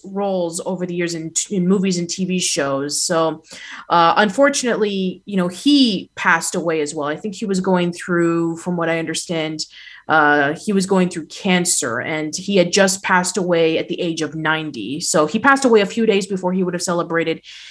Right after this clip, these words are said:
his ninety-first birthday. So, uh, I, I think he was sick for quite a while, but, um, yeah, just hearing the, about the passing was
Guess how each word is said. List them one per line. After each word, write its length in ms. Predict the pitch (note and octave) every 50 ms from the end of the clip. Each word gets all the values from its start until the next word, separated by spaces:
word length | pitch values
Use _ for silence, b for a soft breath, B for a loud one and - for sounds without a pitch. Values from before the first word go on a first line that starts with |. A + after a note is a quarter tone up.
| B B B
his 580 | - - F#3 F3 E3+ E3+ E3+ E3 D#3+ E3 -
ninety-first 800 | - F3+ E3 E3+ F3+ F3+ F3+ F3+ E3+ - E3 D3 D3 D3 - F#3
birthday. 520 | - D3+ D3+ D3+ D3+ - G#2+ F#2+ G#2+ C3 C#3+
So, 380 | - - - D#3+ D#3 D3+ D3 D3 B B B B B B B B B
uh, 260 | - F3 F3 E3+ E3+ -
I, 180 | F3 A3 A3 A3
I 60 | G#3+ G#3+
think 180 | A#3+ D#4 D#4+
he 140 | - - C4
was 600 | G#3+ F#3 F3 F3 E3+ F#3 G3+ G3+ G3 F#3+ - -
sick 280 | - - A3+ A3 - -
for 100 | A3+ A3
quite 300 | - - A#3 G#3+ G#3+ G#3+
a 60 | G#3+
while, 420 | G#3+ G#3 G3 G3 G3+ G3+ G3+ G3+
but, 580 | F#3+ F#3 F3+ E3+ E3 E3 E3+ D3+ C#3+ - - - -
um, 440 | - D#3+ D#3 D#3 D#3 D#3 D#3 D#3+ D#3+ D#3+
yeah, 260 | F#3 F3 D3+ D3+ D#3
just 220 | E3 F#3+ F#3+ - -
hearing 220 | - G3+ G3 F#3
the, 80 | F3+ E3+
about 460 | E3+ F3 E3+ D3+ - F3+ F3 F3 E3+
the 80 | E3+ -
passing 580 | - - F3 E3+ E3+ E3+ - E3 D3+ D3+ D3
was 320 | C3 C3+ D3+ - - -